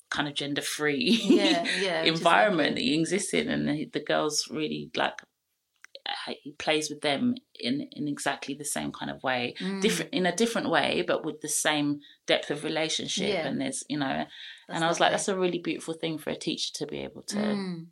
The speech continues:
Speaker 1: pick up on." And it was
Speaker 2: Mm.
Speaker 1: really nice.
Speaker 2: Mm.
Speaker 1: Um, and that, and that kind of continued in primary school.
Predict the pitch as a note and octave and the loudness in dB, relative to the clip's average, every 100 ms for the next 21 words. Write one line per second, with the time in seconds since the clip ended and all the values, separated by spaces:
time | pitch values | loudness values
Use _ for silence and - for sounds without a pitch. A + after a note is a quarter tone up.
0 | - D#3 - D3+ - C#3 C3 C3 C3 - | -8 -6 -2 -2 -2 -2 -2 -4 -4 -4
1 | F#3 - E3 D3+ D3 C#3+ D#3+ A#3 - F#3+ | -4 -4 -2 -4 -2 -2 -4 -6 -10 -8
2 | F#3+ F#3 E3+ F3+ - C#3+ C#3 C#3 C#3 - | -6 -6 -8 -10 -2 0 0 -4 -8 -16
3 | _ - D3 D3+ D#3+ E3 D#3+ - E3+ E3 | _ -4 0 0 0 -2 -2 -2 -4 -4
4 | D#3 D3 D#3+ D3 C#3+ - C3+ C#3 C#3+ C#3+ | -6 -4 -4 -4 -6 -6 -6 -6 -10 -16
5 | _ - D3+ - - - - - - | _ -8 -6 -6 -10 -10 -8 -8 -8